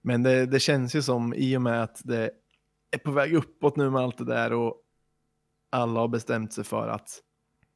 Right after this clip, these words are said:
eh, ja, ja, men det är ju liksom sådär att,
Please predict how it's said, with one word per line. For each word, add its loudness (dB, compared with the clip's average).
eh, -4
ja, 2
ja, 0
men 2
det 4
är 4
ju 4
liksom -2
sådär -2
att, -6